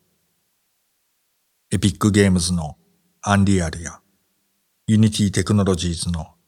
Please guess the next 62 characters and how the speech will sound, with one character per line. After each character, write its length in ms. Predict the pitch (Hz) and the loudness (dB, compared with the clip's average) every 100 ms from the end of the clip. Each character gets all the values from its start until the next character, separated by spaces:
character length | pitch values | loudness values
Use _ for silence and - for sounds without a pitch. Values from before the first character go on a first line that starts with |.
| _ 110 | _ 0
ユ 120 | 110 | 4
ニ 160 | 110 | 4
テ 120 | - 87 | 2 -4
ィ 60 | |
と 120 | - 82 | -4 -8
い 80 | |
っ 60 | 78 _ | -10 _
た 280 | - 80 - _ _ _ _ _ _ | -10 -10 -14 _ _ _ _ _ _
リ 160 | 101 101 | 0 2
ア 60 | 95 | 2
ル 100 | 90 | 0
タ 140 | 98 | 0
イ 40 | |
ム 100 | 95 | 0
レ 140 | 92 92 | 0 0
ン 100 | 92 | 0
ダ 120 | 92 | 0
リ 100 | 92 | 0
ン 100 | 92 | -2
グ 120 | 92 | 0
エ 80 | 90 | 0
ン 120 | 87 | 0
ジ 140 | 80 76 | -4 -10
ン 100 | 71 | -16
だ。 200 | - - _ _ _ _ _ _ _ _ _ _ _ _ _ _ _ _ _ _ _ _ _ _ _ _ _ _ _ _ _ _ _ _ _ | -20 -20 _ _ _ _ _ _ _ _ _ _ _ _ _ _ _ _ _ _ _ _ _ _ _ _ _ _ _ _ _ _ _ _ _
い 100 | 113 | 0
ず 140 | 104 110 | 2 2
れ 80 | |
も 160 | 107 101 | 2 2
ア 80 | 101 | 2
イ 80 | 104 | 2
オ 160 | 98 | 0
ー 40 | 87 | 0
エ 40 | |
ス 180 | - 87 | -2 -4
や 100 | 85 | -4
Windows 540 | 90 95 92 92 87 | -2 0 0 -2 0
な 140 | 90 82 | -2 -2
ど、 220 | - - _ _ _ _ _ _ - | -8 -16 _ _ _ _ _ _ -8
オ 80 | |
ペ 140 | 95 107 | 0 2
レ 80 | 104 | 2
ー 100 | 95 | 0
テ 80 | |
ィ 60 | 101 | 0
ン 40 | |
グ 60 | 101 | 0
シ 160 | - 101 | 0 -4
ス 140 | - | -2
テ 80 | 90 | 0
ム 100 | 85 | 0
の 160 | 87 | 0
上 140 | 90 87 | -2 -2
で 80 | 82 | -6
動 120 | 85 | -6
く 220 | 95 - | -6 -4
シ 140 | - | -4
ス 120 | 85 - | -4 -4
テ 120 | 85 | -4
ム 80 | 82 | -4
だ 120 | 85 | -6
が、 200 | - | -8